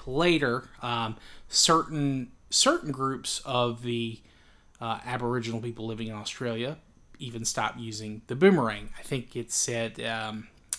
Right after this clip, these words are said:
I believe it was some of the ones in kind of, like, the more forested areas in, I believe it's the north of Australia, that they stopped using the boomerang for,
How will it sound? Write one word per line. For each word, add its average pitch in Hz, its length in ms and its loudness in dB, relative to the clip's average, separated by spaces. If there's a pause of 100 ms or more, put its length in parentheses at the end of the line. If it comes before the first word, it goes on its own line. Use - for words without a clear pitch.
(720)
I 135 40 -18
believe 147 420 -2
it 123 160 -6
was 117 360 -4
some 123 300 -2
of 113 80 -6
the 117 60 -6
ones 117 420 -4
in 113 260 -8 (180)
kind - 180 -8
of, 117 100 -12
like, 110 160 -12
the 117 140 -12
more 113 340 -4
forested 123 680 -4
areas 113 420 -6
in, 113 140 -10
I 110 80 -10
believe 117 280 -8
it's - 180 -10
the 107 200 -10
north 123 340 -4
of 123 80 -8
Australia, 120 640 -2 (460)
that 117 120 -6
they 131 140 2
stopped 127 400 2
using 117 260 -6
the 107 80 -10
boomerang 107 540 -4
for, 104 520 -10